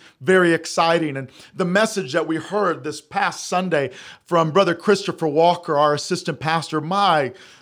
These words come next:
goodness, I, it, it so touched my heart. It moved me to prayer and to tears, and I'm thankful because I believe that this church is gonna build, amen, a building to the glory of the name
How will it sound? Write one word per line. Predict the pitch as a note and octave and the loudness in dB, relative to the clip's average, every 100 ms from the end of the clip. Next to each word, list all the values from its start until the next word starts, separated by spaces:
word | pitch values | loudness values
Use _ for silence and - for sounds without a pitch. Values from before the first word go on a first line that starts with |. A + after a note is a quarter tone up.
| _ C3 | _ -8
goodness, | G3+ G#3+ G3 D3 C3+ | 2 4 4 0 -4
I, | E3+ F3+ D#3+ - - - | 0 2 0 -2 -18 -4
it, | - G3+ G3+ | 4 4 4
it | G#3 F#3+ | 2 2
so | - - A#3+ G3+ | 2 2 2 2
touched | - A3 - - | 0 0 0 -2
my | F3 D#3+ | -2 0
heart. | C#3 D#3+ C3+ | 2 2 4
It | C#3+ E3+ | 0 0
moved | F3 G#3+ G#3 | 2 2 2
me | F3 E3 | -2 -4
to | D#3 D#3 | -4 -8
prayer | - - F#3+ F3+ D#3+ | -2 2 4 4 2
and | D3 D#3 C#3+ | 2 -4 -8
to | C#3 | -12
tears, | - - F3+ D#3+ D3+ | -12 -4 0 0 -2
and | C#3 | -4
I'm | C3+ | -6
thankful | - F#3+ G3 F#3+ F3 C#3+ - - - - | -2 0 0 0 0 0 -4 -20 -8 -2
because | F3+ G3+ F3+ | 0 2 4
I | F3+ G3 | 4 6
believe | F3+ F3+ F#3+ F3+ C#3+ | 4 4 4 2 2
that | E3 E3 | 2 4
this | G3 G3 | 2 2
church | - F3+ - | 0 2 2
is | - G#3+ F3 | 0 0 2
gonna | D3 E3 D3+ | 2 2 0
build, | A#2+ F#3+ E3+ C#3+ C#3 - - - | 2 6 6 4 0 -8 -18 -4
amen, | E3 F3+ F3 E3+ D#3+ | 2 2 2 0 0
a | F3+ | -2
building | C3 D#3 G3+ F#3 D#3+ D#3 | -2 2 4 4 2 -2
to | - F3+ | -4 -2
the | - | -2
glory | C3 F3 G3 F3+ D#3+ | 2 4 6 6 4
of | D#3 C#3 | 2 2
the | |
name | D3 D3 F3+ F3+ D#3+ | 0 0 2 2 0